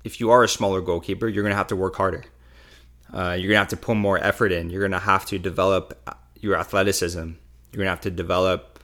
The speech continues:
uh, your jumping ability, your agility. Uh, you're going to have to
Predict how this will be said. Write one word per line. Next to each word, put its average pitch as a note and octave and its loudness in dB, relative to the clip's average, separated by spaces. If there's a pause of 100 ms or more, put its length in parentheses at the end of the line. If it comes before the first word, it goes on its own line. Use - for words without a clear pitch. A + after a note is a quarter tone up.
(260)
uh, F#2 -2
your F2 -2
jumping F#2 -4
ability, E2+ -4
your E2+ -6
agility. F2 -2 (920)
Uh, D#2 -4 (300)
you're F#2+ -6
going F#2 -2
to G2 -6
have F#2 0
to F2+ -4